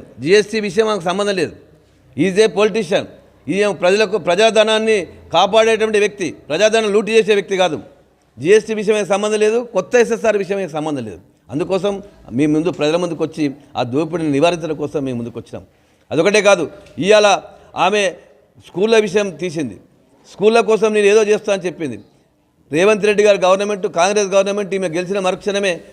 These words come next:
తాగునీరు కోసము, పారిశుద్ధ్య సమస్య కోసము, స్కూళ్ళ అభివృద్ధి కోసము పది కోట్ల రూపాయలు ఇచ్చింది. పది కోట్ల రూపాయలలో ఒక్క రూపాయి కూడా స్కూల్లో పెట్టకుండా ఇలా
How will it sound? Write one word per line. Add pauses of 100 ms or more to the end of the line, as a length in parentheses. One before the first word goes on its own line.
(140)
తాగునీరు
కోసము, (280)
పారిశుద్ధ్య
సమస్య (100)
కోసము, (280)
స్కూళ్ళ
అభివృద్ధి
కోసము (560)
పది
కోట్ల (100)
రూపాయలు
ఇచ్చింది. (580)
పది
కోట్ల
రూపాయలలో
ఒక్క (120)
రూపాయి
కూడా
స్కూల్లో
పెట్టకుండా (380)
ఇలా